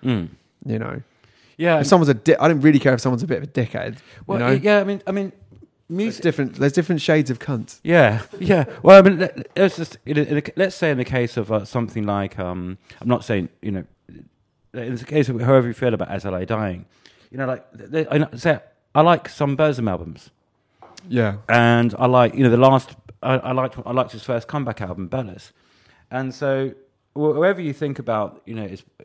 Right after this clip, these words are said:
Speaker 1: positive, and you, and of course you're totally justified t-, in saying you should never listen to them ever. Um, but sometimes music is a dialogue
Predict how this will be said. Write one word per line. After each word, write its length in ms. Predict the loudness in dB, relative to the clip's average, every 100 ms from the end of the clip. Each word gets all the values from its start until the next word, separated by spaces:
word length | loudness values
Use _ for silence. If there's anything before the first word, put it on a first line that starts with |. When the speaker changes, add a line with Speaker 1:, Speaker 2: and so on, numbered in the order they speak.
| -20 -16
Speaker 1:
positive, 280 | -14 -14
and 100 | -12
you, 140 | -12 -12
and 240 | -14 -14
of 60 | -14
course 180 | -14 -14
you're 140 | -16
totally 220 | -14 -16
justified 520 | -12 -14 -10 -8 -8 -10 -20 _ _
t-, 80 | _ _ _ -10 -8
in 120 | -6
saying 220 | -6 -6
you 60 | -6
should 100 | -4
never 180 | -6 -4
listen 220 | -8 -10
to 80 | -8
them 220 | -8 -8
ever. 340 | -10 -8 -10 -12 _ _ _ _
Um, 560 | -6 -4 -2 -4 -8 -10 -4
but 260 | -4 -4
sometimes 420 | -8 -8 -6 -8 -6
music 240 | -6 -6
is 80 | -10
a 60 | -4
dialogue 540 | -2 0 -2 -8 -12